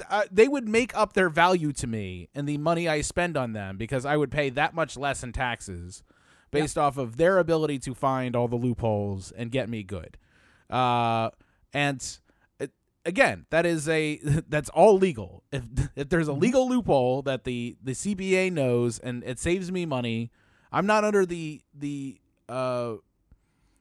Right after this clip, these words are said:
Speaker 1: under requirement to pay the I R S more than what I can find to legally pay them. But, uh, at a certain point, if you're, if you're just sitting on,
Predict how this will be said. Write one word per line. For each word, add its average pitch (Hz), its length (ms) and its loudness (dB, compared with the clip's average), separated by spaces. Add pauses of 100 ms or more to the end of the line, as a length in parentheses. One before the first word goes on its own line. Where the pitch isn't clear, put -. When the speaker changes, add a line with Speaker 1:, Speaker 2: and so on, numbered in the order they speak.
(220)
Speaker 1:
under 185 160 6
requirement 160 800 2
to - 80 -10
pay 135 240 -4
the 117 340 -8
I 143 200 0
R 131 100 0
S 120 300 -2
more 139 400 0
than 110 420 -8 (100)
what 131 220 -6
I 120 120 -6
can 104 180 -14
find 95 560 -4 (100)
to 117 160 -4
legally 107 340 -4
pay 107 220 -6
them. 78 320 -16 (800)
But, 185 260 6 (320)
uh, 196 520 -14 (180)
at 226 140 4
a 220 40 4
certain 285 360 -2
point, 120 400 -4 (280)
if 170 160 -4
you're, 254 320 0
if 202 140 -4
you're 294 140 -4
just 254 300 -4
sitting 214 360 0
on, 151 600 -2